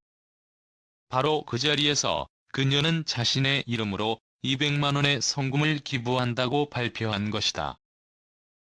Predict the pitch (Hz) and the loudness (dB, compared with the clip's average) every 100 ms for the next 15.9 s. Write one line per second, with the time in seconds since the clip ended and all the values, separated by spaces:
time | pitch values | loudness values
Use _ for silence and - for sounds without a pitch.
0 | _ - 127 135 - 139 123 131 139 139 | _ -4 -2 0 0 -2 0 0 2 0
1 | 117 - 135 131 135 127 139 151 - - | -2 -2 0 0 0 0 2 0 0 -4
2 | 127 131 135 156 151 143 139 156 156 87 | 0 0 0 -2 -2 -2 0 0 0 0
3 | 71 - 120 110 110 104 117 107 104 90 | -4 -2 -2 0 -2 0 0 0 0 -2
4 | 67 - _ _ _ _ _ _ _ _ | -4 -8 _ _ _ _ _ _ _ _
5 | _ _ 120 120 131 123 127 92 80 - | _ _ -6 -2 0 0 -2 -2 -4 -10
6 | _ - 117 127 143 139 - 135 139 113 | _ -4 0 0 0 0 0 0 0 0
7 | 110 - 127 123 117 92 69 69 _ _ | -2 0 0 0 0 -2 -6 -12 _ _
8 | - - 139 - 143 151 151 147 - 120 | -6 -2 -2 0 0 0 0 -2 -2 0
9 | 117 110 113 120 117 107 76 64 _ _ | 0 -2 -2 -2 -2 -2 -4 -6 _ _
10 | _ _ _ _ _ _ _ _ _ - | _ _ _ _ _ _ _ _ _ -2
11 | 131 131 139 139 131 147 151 127 110 120 | 0 2 2 0 0 2 0 0 0 2
12 | 131 143 151 - 143 123 139 139 135 98 | 2 2 0 -2 -4 -2 0 0 -2 -2
13 | 113 135 143 147 143 - 123 135 143 147 | 0 0 0 0 0 -2 0 2 0 -2
14 | - 127 127 120 147 139 117 113 135 139 | -4 0 0 0 0 -2 -2 -4 -2 -2
15 | 147 - - 95 92 92 76 67 60 | -2 -4 -6 -2 -2 -2 -2 -4 -4